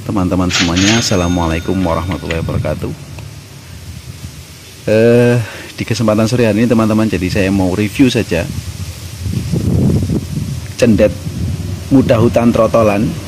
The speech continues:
yang kemarin baru saja saya beli ya, jadi baru satu hari di sini dan alhamdulillah burungnya masih sehat, teman-teman. Masih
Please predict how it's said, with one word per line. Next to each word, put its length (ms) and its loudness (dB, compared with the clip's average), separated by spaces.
yang 160 -2
kemarin 480 6
baru 560 2
saja 400 2
saya 80 4
beli 240 4
ya, 80 4
jadi 240 0
baru 160 2
satu 320 -2
hari 240 0
di 160 -2
sini 400 2
dan 320 -2
alhamdulillah 640 -2
burungnya 320 2
masih 320 2
sehat, 240 2
teman-teman. 480 -2
Masih 640 -4